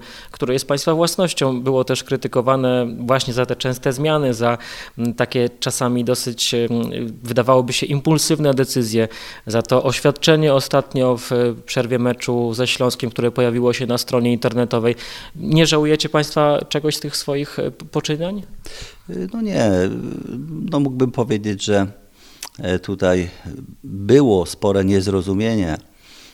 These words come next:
Speaker 2: Media nie zawsze odczytywały obiektywnie sytuacji, e, która tutaj była w klubie.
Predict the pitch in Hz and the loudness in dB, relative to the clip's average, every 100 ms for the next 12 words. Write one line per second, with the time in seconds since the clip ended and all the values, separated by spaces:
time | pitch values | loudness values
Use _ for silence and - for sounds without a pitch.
0 | - - 95 101 101 95 95 92 98 - | -6 0 2 4 2 4 2 2 0 0
1 | 110 - - 101 101 87 92 95 92 92 | -4 -6 -6 -4 -2 2 2 2 0 -2
2 | - - 90 95 - 139 143 90 80 80 | -8 -6 -2 -2 -2 -4 -2 -4 -4 -8
3 | - - - _ - - 98 110 98 95 | -18 -20 -20 _ -8 -6 0 2 2 0
4 | - 87 82 85 85 80 80 - - 87 | -4 -4 -4 -4 -4 -4 -6 -10 -6 -2
5 | 85 - 87 82 82 90 - - - 87 | -2 -4 -4 -4 -4 -8 -16 -20 -2 4
6 | 92 92 - - 104 95 101 127 | 6 4 2 -2 -2 0 2 2